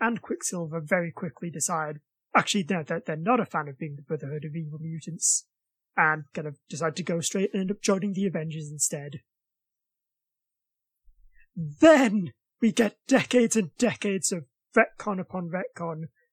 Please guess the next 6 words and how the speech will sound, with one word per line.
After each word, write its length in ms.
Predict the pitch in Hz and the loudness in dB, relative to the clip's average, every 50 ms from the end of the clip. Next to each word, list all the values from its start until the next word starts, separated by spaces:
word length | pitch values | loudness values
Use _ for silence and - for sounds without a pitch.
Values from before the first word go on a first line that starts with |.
| _ _ _ - | _ _ _ -2
of 220 | - 160 156 147 - _ _ _ _ _ - | 0 0 0 0 -4 _ _ _ _ _ 2
Wanda 420 | 196 214 202 190 165 175 170 151 | 4 4 4 4 2 -4 -4 -4
is 160 | 151 147 123 - | -6 -8 -8 -6
maybe 480 | 160 175 226 277 285 247 185 233 233 | 6 8 8 10 10 8 6 4 2
a 60 | 233 208 | 2 2
mutant, 580 | 196 208 220 208 - - 220 214 208 190 - | 0 -2 -2 -2 -4 -2 -2 -2 -2 -2 -2